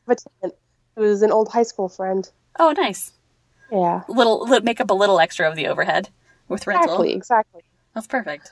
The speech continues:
Speaker 1: So our building is actually slightly smaller than where we were previously, but, uh, the square footage and the usable space is,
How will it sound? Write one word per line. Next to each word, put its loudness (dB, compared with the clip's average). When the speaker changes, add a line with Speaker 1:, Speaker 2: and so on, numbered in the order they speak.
Speaker 1:
So 0
our 4
building 2
is 4
actually 0
slightly 0
smaller 0
than 2
where 4
we 2
were 2
previously, 0
but, 0
uh, 4
the 2
square 0
footage 0
and 2
the 4
usable 0
space 0
is, 0